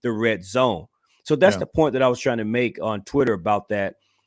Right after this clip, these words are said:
Speaker 1: and people kinda got in their feelings about it. But I, I, my, I stand by what I say. Just because if he doesn't throw the flag, he, meaning the ref,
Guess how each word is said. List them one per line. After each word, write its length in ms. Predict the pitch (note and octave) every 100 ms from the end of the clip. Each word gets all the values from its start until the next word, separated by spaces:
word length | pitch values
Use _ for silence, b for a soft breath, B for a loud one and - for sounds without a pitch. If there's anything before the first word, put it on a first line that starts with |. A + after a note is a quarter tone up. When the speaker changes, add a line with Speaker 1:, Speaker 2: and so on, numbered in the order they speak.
| _ -
Speaker 1:
and 400 | A2 G#2+ G#2 B2+
people 200 | C3+ -
kinda 220 | B2+ G#2+
got 220 | A2+ A2+
in 80 | G#2+
their 100 | G2
feelings 400 | - C#3 C3 G#2
about 360 | F2+ F#2+ G2
it. 140 | A#2 G2
But 280 | A#2+ A#2 D#2+
I, 180 | A#2+ -
I, 140 | C3 -
my, 160 | B2 A#2
I 80 | B2
stand 320 | - C#3+ B2+
by 80 | B2+
what 180 | B2
I 80 | A#2+
say. 400 | A2+ - C3 E2+ _ _ -
Just 220 | D3+ D#3+
because 480 | D#3+ D#3 C#3 B2+ -
if 160 | A#2+ G#2+
he 280 | G2 D3+ D#3+
doesn't 360 | D#3+ D3+ A#2+
throw 140 | C#3+ B2+
the 80 |
flag, 440 | A#2+ C3+ B2 G#2+ G2+
he, 280 | A2 C#3 C3+
meaning 320 | C#3 C3+ A2+
the 100 | G2+
ref, 440 | G#2+ B2+ D#3 -